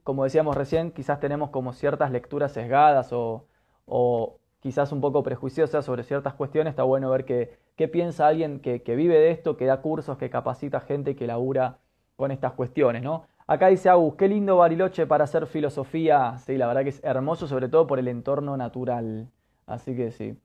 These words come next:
Acá Frutilis dice, "Manejando por Bustillo." <laughs> No, bueno, no podés manejar y ver el vivo, che. <laughs> Peligroso. Pero bueno, gracias por el acompañamiento.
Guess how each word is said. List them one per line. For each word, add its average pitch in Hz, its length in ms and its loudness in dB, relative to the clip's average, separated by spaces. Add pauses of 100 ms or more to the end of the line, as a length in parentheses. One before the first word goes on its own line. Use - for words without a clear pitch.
(240)
Acá 151 260 4
Frutilis 170 720 -4
dice, 151 300 -2
"Manejando 160 600 2
por 143 180 2
Bustillo." 143 840 -2
<laughs> - 100 -12
No, 208 420 2 (220)
bueno, 165 300 4
no 170 120 -2
podés 208 240 6
manejar 180 460 4
y 165 60 4
ver 175 160 6
el 160 120 6
vivo, 175 240 4
che. 185 360 0
<laughs> - 1600 -6
Peligroso. 160 760 6 (280)
Pero 139 200 6
bueno, 165 300 8
gracias 165 360 6
por 156 140 4
el 147 80 4
acompañamiento. 147 1120 -2